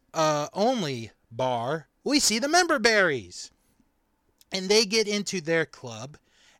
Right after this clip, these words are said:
and they meet up with an elder member berry,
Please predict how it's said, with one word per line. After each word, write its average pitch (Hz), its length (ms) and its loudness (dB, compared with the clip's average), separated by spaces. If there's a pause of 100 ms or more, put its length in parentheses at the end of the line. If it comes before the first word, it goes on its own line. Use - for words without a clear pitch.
and 226 120 -2
they 339 160 4
meet 294 300 0
up 240 240 0
with 202 480 0 (220)
an 202 160 -4 (160)
elder 196 560 4
member 151 420 -2
berry, 90 400 -16